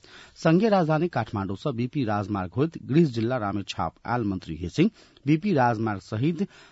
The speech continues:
खैरेनी घाट के पुल आ निर्माणाधीन मध्य पहाड़ी लोक मार्ग के कार्य प्रगति के संदर्भ में जानकारी लेनी। बाढ़ि आ भूस्खलन के कारण बिगड़ल ढहल संरचना के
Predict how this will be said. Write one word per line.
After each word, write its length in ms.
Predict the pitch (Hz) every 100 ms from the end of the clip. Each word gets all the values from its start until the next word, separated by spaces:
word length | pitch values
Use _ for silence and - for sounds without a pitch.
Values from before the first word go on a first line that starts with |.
| _ -
खैरेनी 500 | - 156 160 165 175
घाट 260 | 107 107
के 120 | - 143
पुल 280 | - 143 143
आ 60 |
निर्माणाधीन 640 | 107 110 110 110 98 120 135
मध्य 240 | 107 110
पहाड़ी 400 | - 113 113 120
लोक 400 | 101 101 160 -
मार्ग 240 | 98 104 131
के 120 | 143 -
कार्य 280 | 110 107 98
प्रगति 420 | 120 107 117 160
के 120 | 131
संदर्भ 360 | - 82 78 82
में 120 | 165 _ _ -
जानकारी 520 | 113 123 101 87 85
लेनी। 220 | 76 - - -
बाढ़ि 320 | 98 113 139
आ 60 | 113
भूस्खलन 560 | 92 113 117 - 131 127
के 140 | 104
कारण 360 | 92 98 120 113
बिगड़ल 460 | 90 113 120 131 101
ढहल 360 | 85 101 131
संरचना 480 | 139 113 104 - 139
के 220 | - 135